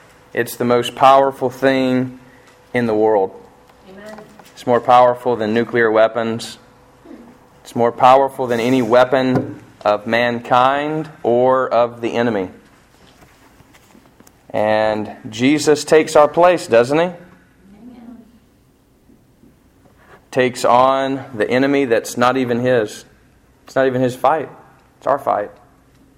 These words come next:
Speaker 1: And yet, he takes it on himself, doesn't he? And he conquers. He's victorious.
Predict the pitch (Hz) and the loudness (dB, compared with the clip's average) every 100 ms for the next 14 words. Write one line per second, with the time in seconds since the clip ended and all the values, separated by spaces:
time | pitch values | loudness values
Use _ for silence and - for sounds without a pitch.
0 | - 101 104 107 107 - - _ _ _ | -16 -12 -4 -2 -2 -4 -18 _ _ _
1 | _ - 107 107 101 98 98 98 98 - | _ -16 -8 -6 -6 -8 -6 -8 -10 -6
2 | 104 98 - 98 107 98 101 - _ _ | -4 -4 -6 -8 -8 -12 -16 -20 _ _
3 | _ 240 277 - - - 104 - 110 107 | _ -20 -20 -20 -20 -14 -14 -6 -4 -4
4 | 104 90 90 - - _ _ _ - 117 | -4 -8 -10 -14 -20 _ _ _ -8 -6
5 | 110 110 - 113 113 107 101 98 - | -4 -6 -6 -4 -2 0 -2 -6 -16